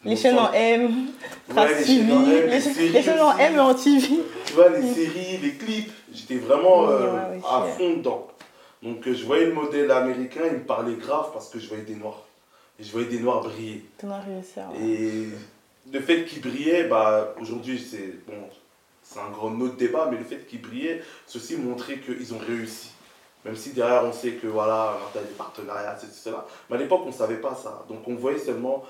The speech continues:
Speaker 2: ah, Michael Jordan, Percy, Iverson, euh, Beyoncé, femmes, euh, qui ont, qui, qui, voilà, qui représentent la richesse et, à travers sa profession. Donc, ça m'a beaucoup, euh,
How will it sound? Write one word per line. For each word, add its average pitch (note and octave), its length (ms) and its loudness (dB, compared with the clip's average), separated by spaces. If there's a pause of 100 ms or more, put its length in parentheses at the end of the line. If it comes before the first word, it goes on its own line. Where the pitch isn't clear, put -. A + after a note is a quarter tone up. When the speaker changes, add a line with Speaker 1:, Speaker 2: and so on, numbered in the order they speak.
(140)
Speaker 2:
ah, A#2+ 120 -8
Michael G#2+ 420 -10
Jordan, - 360 -14 (560)
Percy, - 280 -14 (380)
Iverson, G#2+ 540 -10 (640)
euh, G2 520 -14 (720)
Beyoncé, A#2+ 760 0
femmes, B2+ 600 4 (100)
euh, G2+ 200 -12
qui A#2 180 -12
ont, A2 420 -4
qui, G#2+ 480 -18
qui, G2+ 340 -20
voilà, G#2 320 -4
qui - 80 -14
représentent - 440 -12
la - 100 -12
richesse A#2+ 600 -10
et, - 220 -18 (240)
à - 80 -14
travers A2 260 -6
sa A2 140 -10
profession. B2 460 -12
Donc, G#2+ 220 -14 (360)
ça A2+ 100 -10
m'a A2+ 140 -2
beaucoup, C3 500 -6
euh, A2+ 640 -2